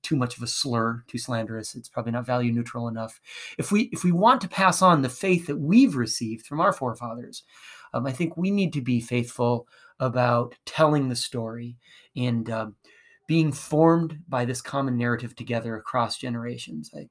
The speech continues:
I think that's, that's probably really, im-, really important. And that is certainly what happens at Holy Communion explicitly there. What do you think, Christopher?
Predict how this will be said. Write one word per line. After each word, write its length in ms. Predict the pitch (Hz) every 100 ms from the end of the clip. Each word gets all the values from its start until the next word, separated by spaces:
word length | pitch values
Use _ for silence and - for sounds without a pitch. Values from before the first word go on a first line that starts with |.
| _ _ _ _ -
I 20 |
think 180 | 139 147
that's, 320 | 143 127 - _ _ _ _
that's 140 | - -
probably 260 | 151 123
really, 280 | 123 120 117
im-, 200 | 113 120 -
really 180 | 131 123
important. 360 | 120 127 135
And 100 | 151
that 120 | 196
is 120 | 202 -
certainly 320 | 196 165 143
what 220 | 143 135
happens 560 | 135 131 123 113 113 - - - _
at 160 | 139 127
Holy 260 | 117 120 120
Communion 640 | 123 117 110 107 104 104 _ _ _
explicitly 720 | 120 - 131 117 - 190 139
there. 440 | 123 120 113 117 120 _ _ _ _ _ _ _ _ _ _ _ _ _ _
What 80 | 123
do 60 | 117
you 60 |
think, 160 | 113 110
Christopher? 480 | 117 - 113 113